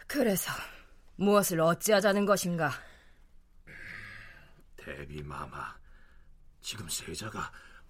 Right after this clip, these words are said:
Speaker 2: 올해로 만 열 살이 되었사옵니다.
Speaker 1: 음, 그렇구나. 우리 세자가 어느새 열 살이 되었구나.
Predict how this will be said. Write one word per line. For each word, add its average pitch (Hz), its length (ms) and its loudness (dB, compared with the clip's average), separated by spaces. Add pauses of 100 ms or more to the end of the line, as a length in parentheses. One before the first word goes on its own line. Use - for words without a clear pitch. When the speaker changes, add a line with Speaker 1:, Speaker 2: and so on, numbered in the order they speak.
(280)
Speaker 2:
올해로 117 320 0
만 87 420 -8
열 69 220 -14
살이 76 320 -12
되었사옵니다. - 800 -14 (840)
Speaker 1:
음, 220 140 -4 (1400)
그렇구나. 185 540 -2 (960)
우리 180 200 0
세자가 160 560 0 (540)
어느새 190 440 2
열 151 140 4
살이 175 320 2
되었구나. 180 540 -6